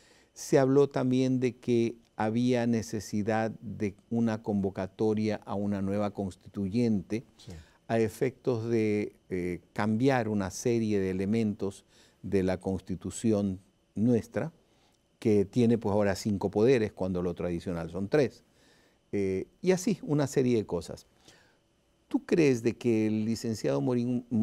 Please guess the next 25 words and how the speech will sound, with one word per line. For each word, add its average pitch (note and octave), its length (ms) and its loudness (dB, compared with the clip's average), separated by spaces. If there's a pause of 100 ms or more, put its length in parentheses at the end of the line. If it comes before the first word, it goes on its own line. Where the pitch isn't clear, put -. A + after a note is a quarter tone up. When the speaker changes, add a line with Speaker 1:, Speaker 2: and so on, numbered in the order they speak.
(120)
Speaker 1:
Lenín A2 380 2
Moreno, A2+ 380 2
dentro G#2+ 440 2
de G2+ 180 0
su - 300 0
accionar A2+ 760 0
como A#2 280 -2
presidente, G2+ 760 -4 (640)
está D#3+ 380 -2
creando D3 460 0
las G#2 200 0
bases B2 560 -2 (480)
para A2+ 380 0 (220)
generar B2 520 0
una C#3 220 0
nueva C#3+ 400 2
estructura A#2+ 800 -2
constitucional G2+ 800 -4
del A#2+ 120 -2
Estado C#3 460 -4 (340)
o A#2+ 120 6
no? - 180 -2 (160)
Speaker 2:
No, B2+ 320 -4
en F#2+ 80 -10
absoluto. F#2 460 -8